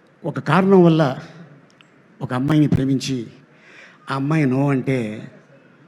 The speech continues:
తను చనిపోయాడు. అప్పటి నుంచి మా మదరు ఒక టూ ఇయర్స్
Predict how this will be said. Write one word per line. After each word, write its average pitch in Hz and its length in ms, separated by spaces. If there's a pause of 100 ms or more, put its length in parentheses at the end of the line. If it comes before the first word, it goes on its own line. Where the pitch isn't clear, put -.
(1120)
తను 131 120
చనిపోయాడు. 135 520 (2750)
అప్పటి 175 240
నుంచి 185 500
మా 160 140
మదరు 160 680
ఒక 165 140
టూ 151 280
ఇయర్స్ 170 640